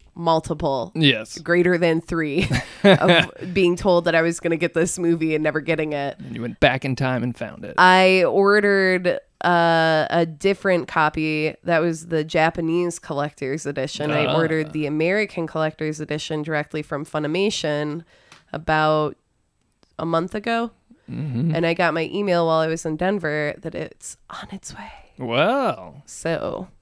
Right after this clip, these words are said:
Speaker 2: There you go. Finally.
Speaker 1: Yes.
Speaker 2: So wait, this is the Japanese version or the
Speaker 1: This
Speaker 2: English?
Speaker 1: one's the English
Speaker 2: Oh,
Speaker 1: one.
Speaker 2: okay.
Speaker 1: But it has both
Speaker 2: Yeah,
Speaker 1: versions
Speaker 2: right,
Speaker 1: in it.
Speaker 2: right.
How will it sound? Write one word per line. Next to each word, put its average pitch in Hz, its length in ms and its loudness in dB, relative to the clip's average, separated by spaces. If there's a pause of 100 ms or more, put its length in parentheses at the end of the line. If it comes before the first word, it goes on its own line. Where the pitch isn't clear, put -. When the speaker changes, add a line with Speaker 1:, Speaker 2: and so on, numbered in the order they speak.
(200)
Speaker 2:
There - 200 -12
you 113 80 -8
go. 123 260 -4
Finally. 123 580 -4 (240)
Speaker 1:
Yes. 165 360 0
Speaker 2:
So 139 100 0
wait, 113 180 2
this 123 200 -2
is 120 140 -2
the 107 140 -8
Japanese 131 580 2
version 196 320 2
or 123 80 2
the 117 80 -6
Speaker 1:
This - 160 0
Speaker 2:
English? 214 100 2
Speaker 1:
one's 175 200 -4
the 135 300 -4
English - 380 -8
Speaker 2:
Oh, 120 40 -2
Speaker 1:
one. 113 100 2
Speaker 2:
okay. 110 200 -4
Speaker 1:
But 220 200 6
it 214 180 2
has 220 220 0
both 160 420 -4
Speaker 2:
Yeah, 131 260 4 (160)
Speaker 1:
versions 104 40 -6
Speaker 2:
right, 110 140 -2
Speaker 1:
in 101 80 -2
it. 95 60 -6
Speaker 2:
right. - 160 -10